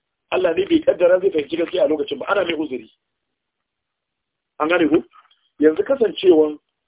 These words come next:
wasu malamai sun je Saudiya sun yi karatu, yana zamantowa hujja ce, to ai tunda sun je Saudiya, yi karatu ba su da uzuri? Wai ko kun san cewa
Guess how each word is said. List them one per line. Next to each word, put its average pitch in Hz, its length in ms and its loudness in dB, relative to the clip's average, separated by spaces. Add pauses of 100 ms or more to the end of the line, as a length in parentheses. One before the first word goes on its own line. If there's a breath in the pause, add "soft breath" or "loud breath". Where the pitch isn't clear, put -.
(460)
wasu 180 240 0
malamai 151 400 2
sun 165 140 -6
je 165 140 2
Saudiya 139 440 2
sun 143 100 -10
yi 151 100 0
karatu, 123 420 -6 (1600)
yana 165 240 0
zamantowa 156 480 0
hujja 160 280 0
ce, 147 80 -8
to - 120 -2
ai 165 80 0
tunda 190 240 -4
sun 156 120 -8
je 165 120 2
Saudiya, 131 400 -4 (360)
yi 160 120 -4
karatu 135 260 -2
ba 160 120 2
su 165 80 -4
da 196 60 0
uzuri? 156 360 -4 (1800)
Wai 175 180 4
ko 202 180 0
kun 214 160 -4
san 214 180 0
cewa 196 460 -4